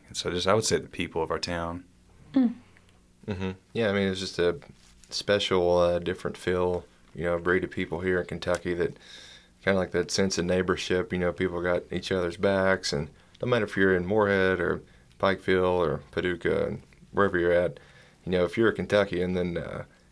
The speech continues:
Speaker 3: you, you just got s-, a little extra, mm, to you.
Speaker 2: Mm.
Speaker 3: I feel
Speaker 1: Something, it's
Speaker 3: like.
Speaker 1: something different, and that's obviously a biased opinion, but, you know,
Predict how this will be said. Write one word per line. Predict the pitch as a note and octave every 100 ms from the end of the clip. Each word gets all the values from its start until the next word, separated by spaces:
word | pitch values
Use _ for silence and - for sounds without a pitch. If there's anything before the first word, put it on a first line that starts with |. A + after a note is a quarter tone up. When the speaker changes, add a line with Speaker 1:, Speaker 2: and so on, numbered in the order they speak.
| _ _
Speaker 3:
you, | E2+ F2+ E2 -
you | -
just | E2+ E2 -
got | F#2 D#2+
s-, | - -
a | F#2
little | F#2 F2
extra, | - -
mm, | G2+ F#2+ - -
to | F#2
you. | F2+ F#2 - -
Speaker 2:
Mm. | G4 B4+ B3+
Speaker 3:
I |
feel | G3+
Speaker 1:
Something, | F#3+ F#3+ C#3+
it's | C3
Speaker 3:
like. | A#2
Speaker 1:
something | D#3+ A2+
different, | G2+ G2 B2+ A#2
and | G2+
that's | G#2 - -
obviously | F#2 G2 - E2+
a | E2
biased | E2 E2 D#2+
opinion, | - F2 F#2 G2
but, | F#2+
you |
know, | F#2 F#2+